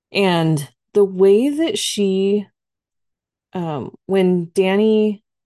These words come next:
in the very beginning, before they ever go to the hotel, they're just in their apartment. And when Danny has collapsed and she's called the doctor to come in, and she's describing the first time that Danny experienced Tony,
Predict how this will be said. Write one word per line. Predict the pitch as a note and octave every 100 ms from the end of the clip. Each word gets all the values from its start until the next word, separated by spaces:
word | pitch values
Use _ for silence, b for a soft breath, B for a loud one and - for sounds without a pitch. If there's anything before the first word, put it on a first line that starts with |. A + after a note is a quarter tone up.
| _ _
in | G3+ G3+
the |
very | E3 G3+ G#3
beginning, | G3 F3 D3
before | C3+ - D#3+
they | D3+
ever | D#3
go | D#3 D3
to |
the | C#3
hotel, | C3+ C3+ D2 E3 _ -
they're | D3+
just | D3+ -
in | D#3
their | C#3 C3+
apartment. | - C#3 - A#2 - b b b b
And | E3+
when | D#3+
Danny | D#3 D3+ D3+ D3
has | D3+ B2+
collapsed | - C3+ B2+ - - -
and | D#3
she's | D3+ -
called | - -
the |
doctor | - - - E3+
to | E3 F3+
come | - D#3+
in, | C#3+ C#3 C#3 -
and | D#3
she's | - E3+ D#3+
describing | D3+ D3+ - D3 C3+ C#3+ D#3 E3+ F#3+ G#3+ _ _ _ _ _ _ _ -
the | E3+
first | - D#3 D3 -
time | D#3 C#3+ C#3 C#3+ C#3+ _
that | D#3 C3+
Danny | D3+ C#3 C#3+ C#3 C3+ C#3 _ _ _ -
experienced | - D3+ C3+ B2 -
Tony, | C3 - - C3